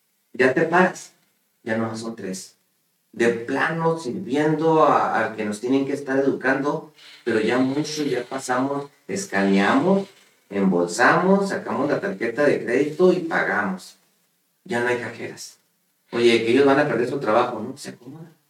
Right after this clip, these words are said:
Le tenemos tanto miedo a la tecnología. Cua-, no sé qué edad tengas tú, pero a, a mi edad en la Guerrero entrabas a las casas disqueras.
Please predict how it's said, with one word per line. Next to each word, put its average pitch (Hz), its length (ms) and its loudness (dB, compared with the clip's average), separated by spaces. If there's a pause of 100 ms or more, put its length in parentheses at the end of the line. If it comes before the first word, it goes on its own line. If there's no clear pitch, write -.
(600)
Le 120 160 2
tenemos 160 440 2
tanto 170 300 2
miedo 165 140 0
a 160 100 0
la 151 60 -2
tecnología. 117 680 0 (460)
Cua-, 156 200 0
no 160 140 0
sé 165 160 -2
qué 170 80 -2
edad 160 180 2
tengas 165 300 0
tú, 180 180 6
pero 113 800 4
a, 110 500 0
a 110 60 2
mi 110 100 0
edad 123 200 4
en 147 60 2
la 165 80 2
Guerrero - 360 0
entrabas 147 340 0
a 135 40 -6
las - 160 -10
casas 131 280 -10
disqueras. 156 460 -6